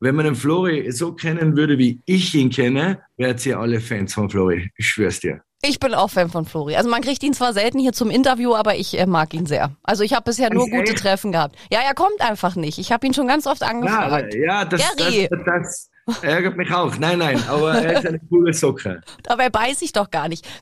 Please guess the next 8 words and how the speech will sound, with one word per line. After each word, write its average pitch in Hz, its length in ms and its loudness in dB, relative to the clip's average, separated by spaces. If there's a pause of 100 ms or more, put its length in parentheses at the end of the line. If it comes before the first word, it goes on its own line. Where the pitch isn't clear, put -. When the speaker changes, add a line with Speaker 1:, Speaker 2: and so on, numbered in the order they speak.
(120)
Speaker 1:
Comment 233 280 -2
ça 143 280 -4
va? 117 320 0 (260)
Speaker 2:
Très 277 220 2
bien. 190 460 2 (100)
<laughs> 311 80 2 (380)
Ich 262 80 -6
Speaker 1:
Très - 40 -2